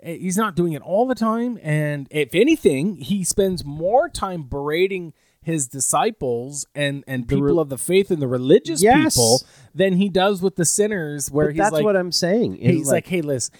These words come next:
Speaker 1: he, he goes to prostitutes and he goes to all these people and says, "Hey, there is a better way."
Speaker 2: There is a better, yeah.
Speaker 1: And then he kinda leaves it to
Speaker 2: There.
Speaker 1: most degrees. He leaves it there. But with the religious people, he's like, "You guys are idiots.
Speaker 2: You brood of vipers.
Speaker 1: You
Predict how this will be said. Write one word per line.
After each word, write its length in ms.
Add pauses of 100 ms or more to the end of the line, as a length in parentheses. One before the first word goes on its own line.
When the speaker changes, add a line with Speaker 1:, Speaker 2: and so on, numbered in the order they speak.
Speaker 1:
he, 180
he 160
goes 320
to 80
prostitutes 640
and 80
he 60
goes 160
to 60
all 100
these 120
people 180
and 60
says, 140
"Hey, 220 (300)
there 180
is 160
a 40
better 280
way." 260 (600)
Speaker 2:
There 180
is 240
a 60
better, 380
yeah. 200
Speaker 1:
And 160
then 80
he 80
kinda 280
leaves 520
it 160 (380)
to 100
Speaker 2:
There. 260
Speaker 1:
most 260
degrees. 400
He 100
leaves 280
it 100
there. 160 (320)
But 160
with 140
the 80
religious 420
people, 300
he's 180
like, 180
"You 120
guys 400
are 100 (100)
idiots. 720
Speaker 2:
You 180
brood 360
of 120
vipers. 260
Speaker 1:
You 200